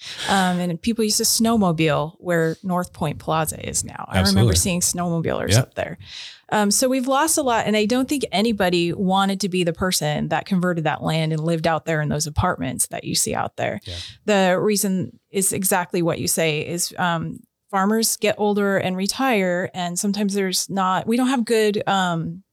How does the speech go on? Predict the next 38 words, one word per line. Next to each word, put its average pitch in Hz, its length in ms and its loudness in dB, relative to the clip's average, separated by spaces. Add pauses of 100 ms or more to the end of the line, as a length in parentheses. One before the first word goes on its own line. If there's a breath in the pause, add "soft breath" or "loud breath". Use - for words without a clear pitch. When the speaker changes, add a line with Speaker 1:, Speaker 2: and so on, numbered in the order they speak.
(260 loud breath)
Speaker 1:
succession 208 560 0
programs 202 680 0
for 196 180 -2
farmers 180 540 -2
to 190 200 0
find 175 340 -2
new 175 140 -2
farmers 175 440 -2
to 190 140 -4
replace 175 360 -4
their 165 160 -2
land 165 220 -2
with. 226 280 0
Plus, 90 360 2
Speaker 2:
Right. 208 80 0
Speaker 1:
these 226 180 -2
farmers 262 320 0
might 202 120 4
not 185 220 0
have 185 160 -10
been 185 280 -4 (420 soft breath)
saving 190 420 0
for 185 160 -2
retirement. 165 580 -2
Farming 180 340 -2
is 170 160 -4
a 160 40 -6
tough 165 360 -2
way 185 140 0
to 175 80 2
make 170 220 0
a 185 60 2
living. 175 440 0
And 175 220 -2
so 170 340 2
they 165 260 0
see 180 680 0
their 175 600 -2